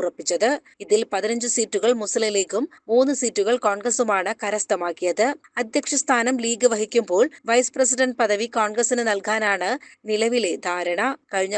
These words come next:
ഭരണസമിതിയിൽ വൈസ് പ്രസിഡന്റ് സ്ഥാനവും ലീഗ് തന്നെയാണ് കൈവശം വച്ചിരുന്നത്. ഇത് സംബന്ധിച്ചുള്ള അന്തിമ തീരുമാനങ്ങൾക്കായി പാർട്ടിക്കകത്തും മുന്നണിയിലും ചർച്ചകൾ പുരോഗമിക്കുകയാണ്. വരും ദിവസങ്ങളിൽ തന്നെ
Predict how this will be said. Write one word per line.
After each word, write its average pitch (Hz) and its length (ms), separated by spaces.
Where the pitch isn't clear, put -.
ഭരണസമിതിയിൽ 214 760
വൈസ് 208 260
പ്രസിഡന്റ് 233 400
സ്ഥാനവും 208 460
ലീഗ് 208 300
തന്നെയാണ് 214 460
കൈവശം 208 480
വച്ചിരുന്നത്. 175 540
ഇത് 294 100
സംബന്ധിച്ചുള്ള 247 640
അന്തിമ 247 380
തീരുമാനങ്ങൾക്കായി 208 960
പാർട്ടിക്കകത്തും 220 880
മുന്നണിയിലും 220 600
ചർച്ചകൾ 220 420
പുരോഗമിക്കുകയാണ്. 208 920
വരും 202 260
ദിവസങ്ങളിൽ 220 560
തന്നെ 202 260